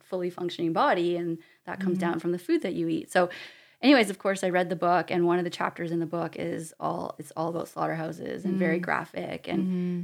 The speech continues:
Speaker 1: it was the first time in my life that I made the connection of, like, the chicken or the steak on my plate to a living, breathing, conscious, loving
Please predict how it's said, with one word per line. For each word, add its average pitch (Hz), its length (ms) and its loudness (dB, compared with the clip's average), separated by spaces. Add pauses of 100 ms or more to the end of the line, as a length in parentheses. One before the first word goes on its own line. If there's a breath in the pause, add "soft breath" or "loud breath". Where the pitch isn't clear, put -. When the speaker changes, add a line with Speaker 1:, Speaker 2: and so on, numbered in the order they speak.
Speaker 1:
it 180 60 -4
was 175 120 -2
the 185 100 -4
first 185 300 0
time 180 160 2
in 175 60 2
my 165 100 2
life 165 300 -4
that 170 100 -6
I 165 60 0
made 165 180 2
the 165 80 -6
connection 165 600 -4
of, 156 160 -6
like, 156 180 -10
the 165 80 -14
chicken 165 720 -2
or 165 60 -6
the 160 120 -6
steak 165 300 -6
on 160 60 0
my 165 100 0
plate 160 460 -6
to 165 320 -4 (380 soft breath)
a 175 60 0
living, 170 580 2
breathing, 160 720 -2
conscious, 170 680 -6
loving 165 680 -4